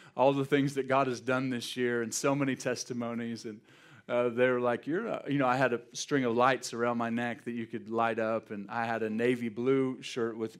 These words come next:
gray on it. And they're like, "You're festive," you know, somewhat sarcastically, playfully.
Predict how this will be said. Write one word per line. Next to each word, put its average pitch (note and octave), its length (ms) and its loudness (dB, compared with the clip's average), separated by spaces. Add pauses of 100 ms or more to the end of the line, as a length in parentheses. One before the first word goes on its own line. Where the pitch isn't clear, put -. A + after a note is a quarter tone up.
(120)
gray C3 300 4
on G#2+ 200 -2
it. A2 140 -8 (380)
And G#2+ 240 -6
they're A2+ 120 -2
like, G#2+ 240 -2
"You're G#3+ 240 -8
festive," D3+ 640 -4
you C3 140 -2
know, A2+ 220 -4 (220)
somewhat C3+ 460 0
sarcastically, C3 800 2
playfully. B2+ 600 2